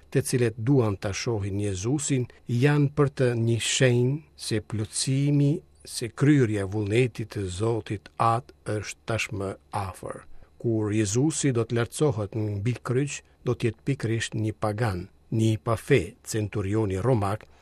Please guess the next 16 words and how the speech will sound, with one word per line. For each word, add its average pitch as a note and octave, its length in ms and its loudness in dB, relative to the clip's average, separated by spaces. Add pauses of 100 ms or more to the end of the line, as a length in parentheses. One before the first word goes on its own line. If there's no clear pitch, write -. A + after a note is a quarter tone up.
ai C#3+ 180 6
i D3+ 60 2
cili C3 360 2
do A2+ 140 0
ta A2 200 -4
njoh A2+ 360 4 (260)
e A#2 120 0
do A2+ 160 0
ta A2+ 120 2
pranoj A#2 420 4
Jezusin A#2+ 720 0
si B2 160 -6
të A2 180 -6
birin C3+ 400 2
e B2 60 2
Zotit, F#2+ 580 -4